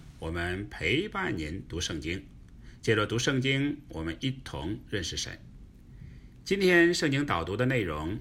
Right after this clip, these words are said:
是马太福音第三章，请您认真把马太福音第三章详细读过。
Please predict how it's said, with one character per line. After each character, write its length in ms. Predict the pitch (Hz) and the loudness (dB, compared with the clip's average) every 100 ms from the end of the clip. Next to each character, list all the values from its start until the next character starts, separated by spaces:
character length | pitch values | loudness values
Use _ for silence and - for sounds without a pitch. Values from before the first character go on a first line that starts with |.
| - | -4
是 340 | - - 104 | -2 2 2
马 160 | 92 82 | 2 2
太 160 | 101 107 | 2 0
福 100 | 95 | 0
音 140 | 98 | -2
第 140 | 82 80 | -2 -4
三 320 | - 151 160 | 2 2 2
章， 180 | 147 147 - - - - - | 0 0 -10 -18 -18 -18 -10
请 180 | - 90 | -4 -2
您 100 | 101 | 2
认 240 | 143 117 | 4 2
真 400 | 104 131 131 123 - | 4 4 4 2 -4
把 200 | - 78 80 | -6 -4 -4
马 160 | 73 | -4
太 100 | 95 | -4
福 140 | 104 104 | -2 -2
音 120 | 107 | -2
第 140 | 98 | -4
三 400 | 82 - 131 131 | -6 -2 0 0
章 240 | 127 117 123 | 0 -2 -2
详 280 | - 69 98 | -4 -6 -4
细 100 | 98 | -4
读 160 | 67 | -6
过。 340 | 64 98 - | -4 -4 -4